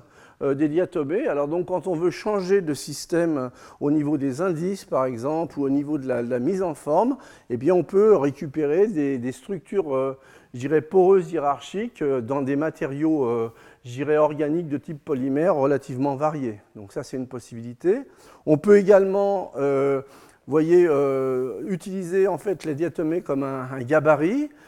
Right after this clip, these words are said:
et évaporer simplement de l'or. Bon, après, ce sont des techniques, je dirais, assez classiques. On met une colle, on enlève le gabarit, on récupère des répliques d'or. Et ce que vous voyez ici, ce sont les, les diatomées qui ont été utilisées, été utilisées.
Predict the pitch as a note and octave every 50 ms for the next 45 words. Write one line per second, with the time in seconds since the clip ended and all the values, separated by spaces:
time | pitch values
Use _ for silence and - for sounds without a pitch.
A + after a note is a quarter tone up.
0 | - _ _ - C3 C#3 E3 D#3 F#3 F#3+ F3 F#3 G3 F3 E3 G3 G3 F3 - F3+
1 | D3+ C3 D3+ D3 D3 D3 D#3 D3+ C#3 A#2+ B2 B2 A#2+ B2 C#3 E3+ G3 G3 D#3 B2
2 | B2 B2 C#3 - - E3+ D3 - - B2 - - C3+ A#2+ A#2+ A#2 - C#3 A#2 -
3 | - D3 B2+ B2+ A#2 A#2 A2 A#2 B2 - - C3+ G#2+ - B2 A2+ G#2 - - -
4 | D#3+ E3 - - B2 G#2+ G#2+ A#2 A#2+ A#2+ A2+ G#2 F#2+ - C3 C#3 D3+ E3+ E3 D3+
5 | C3+ C3 B2+ B2+ B2+ C3+ C3+ B2 C3 B2 A2 B2+ B2 A#2+ A#2+ A2+ A#2+ D3+ F3 F3+
6 | D3 B2 A#2 B2 - - B2+ A2+ - E3+ D#3+ C#3+ C3+ B2 B2+ A#2+ - - A2 A2
7 | A2 A#2 B2+ D3 F3+ F#3 G3 - - - - - _ - B2 A2 - - D#3 C#3
8 | D3 D3+ D#3 D#3 D3+ D3 D3 D3 C#3 - - G3 F3 D#3+ - C#3+ B2 - - D3
9 | C3+ C3 A#2+ A#2 A#2 A#2+ B2 A#2 C3 D3+ D3+ C#3+ - C#3+ C#3+ D3 D3 C3+ - -
10 | B2+ B2+ A#2+ - - C3 A#2+ B2 A#2 A2+ A#2 A#2 B2+ C#3 - - A#2+ C3 B2 -
11 | C3 A#2+ A#2+ _ A#2 A2 A2+ A2 A2 B2 D3 F#3+